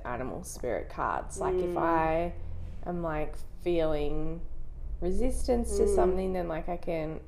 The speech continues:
Speaker 1: like, do a reading and be
Speaker 2: Mm.
Speaker 1: like, "Okay," get a little bit of insight
Speaker 2: Mm.
Speaker 1: into what it is, or to just ask for something comforting
Speaker 2: Yeah, yeah.
Speaker 1: and be like,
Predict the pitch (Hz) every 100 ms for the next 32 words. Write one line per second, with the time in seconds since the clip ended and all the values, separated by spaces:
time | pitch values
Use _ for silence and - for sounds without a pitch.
0 | - 170 147 - 226 240 226 190 185 180
1 | 175 170 175 170 160 165 190 - 202 190
2 | 170 165 - - 180 185 202 196 190 175
3 | - 170 175 - 143 139 196 185 170 175
4 | 170 156 151 151 - - - - - 180
5 | 170 - 165 185 330 349 - 202 196 226
6 | 208 190 185 123 151 - - - 165 160
7 | 147 147 151 - - - - - 170 -
8 | 165 - 131 160 - 302 427 508 427 -
9 | 208 160 143 - 196 202 190 180 180 170
10 | 160